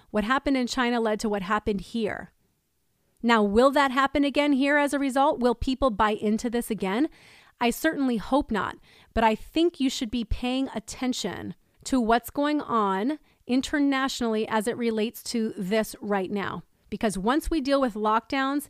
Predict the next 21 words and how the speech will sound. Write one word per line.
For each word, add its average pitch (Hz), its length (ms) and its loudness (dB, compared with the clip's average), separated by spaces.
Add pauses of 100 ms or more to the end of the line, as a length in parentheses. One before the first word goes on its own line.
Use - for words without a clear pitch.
(400)
that 226 320 2
becomes, 233 800 -2 (580)
uh, 190 280 -2
a 220 80 2
more 233 240 4
invasive 208 1040 2
and 202 680 -2 (180)
problematic 226 1080 2
type 214 240 -2
of 202 120 -2
strategy 214 480 -2
that 202 180 -2
will 254 480 2
affect 214 340 -2
your 208 120 -4
quality 185 400 -2
of 175 140 -6
life, 196 440 -4 (300)
and 233 120 4
it 226 40 8
will 214 200 4